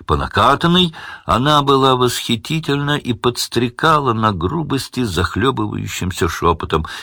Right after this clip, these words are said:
и он старался соответствовать. Вот только как ни пытался, не мог стать по-настоящему грубым, отчего-то испытывал к этой очаровательной дурёхе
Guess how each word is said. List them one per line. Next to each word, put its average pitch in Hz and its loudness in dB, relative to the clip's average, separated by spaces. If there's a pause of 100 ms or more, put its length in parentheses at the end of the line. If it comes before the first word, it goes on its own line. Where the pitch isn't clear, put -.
(100)
и 139 0
он 180 4
старался 92 2
соответствовать. 80 -2 (260)
Вот 117 0
только 123 0
как 123 -2
ни 120 -2
пытался, 127 -4 (340)
не 113 2
мог 131 2
стать - 0
по-настоящему 101 0
грубым, 143 -2 (380)
отчего-то 135 0
испытывал 117 -2
к - -4
этой 113 0
очаровательной 107 0
дурёхе 95 -2